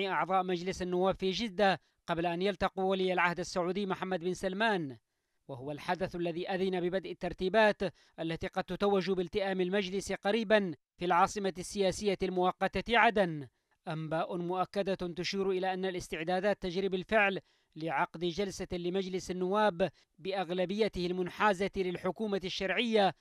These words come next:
بالعاصمة السياسية المؤقتة عدن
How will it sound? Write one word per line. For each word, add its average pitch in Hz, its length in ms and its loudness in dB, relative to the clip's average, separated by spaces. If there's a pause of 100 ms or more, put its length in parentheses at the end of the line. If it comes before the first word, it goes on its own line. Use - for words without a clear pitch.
(100)
بالعاصمة 170 680 2
السياسية 185 680 -4
المؤقتة 180 640 -2
عدن 202 460 4